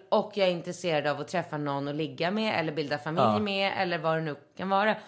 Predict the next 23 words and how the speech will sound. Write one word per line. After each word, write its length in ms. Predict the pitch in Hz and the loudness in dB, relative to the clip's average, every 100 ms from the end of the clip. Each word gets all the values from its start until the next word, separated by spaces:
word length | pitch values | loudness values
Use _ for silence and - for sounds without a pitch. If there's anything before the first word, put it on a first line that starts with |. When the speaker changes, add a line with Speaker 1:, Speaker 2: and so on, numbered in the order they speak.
| - - | -20 -6
Speaker 1:
Och 100 | 214 | 2
redan 420 | 226 233 233 220 160 | 4 4 2 0 4
där 600 | 294 320 180 135 143 160 - - | 6 6 4 0 -2 -4 -6 -6
så 160 | - | 2
har 180 | 208 175 | 4 4
man 160 | 156 160 | 2 0
ju 60 | |
liksom 260 | 151 156 151 | 0 -2 -6
sabbat 500 | - 226 156 143 - | 0 0 2 -4 -4
spänningen. 880 | - - 254 202 247 381 208 - - | -6 0 0 2 0 -2 -4 -4 -6
Så 80 | 214 | 2
att 60 | 143 | 6
Speaker 2:
Ja. 220 | 135 101 - | 4 2 -10
Speaker 1:
får 140 | - 254 | -2 2
man 100 | 262 | 2
kontakt 440 | 262 233 302 - | 0 -2 -4 -4
med 80 | 294 | -6
en 60 | 277 | -2
kille 240 | 220 165 | -2 -2
så 120 | 175 | -6
kan 220 | 185 185 | -2 0
man 140 | 185 180 | 2 2
väl, 160 | 180 | 0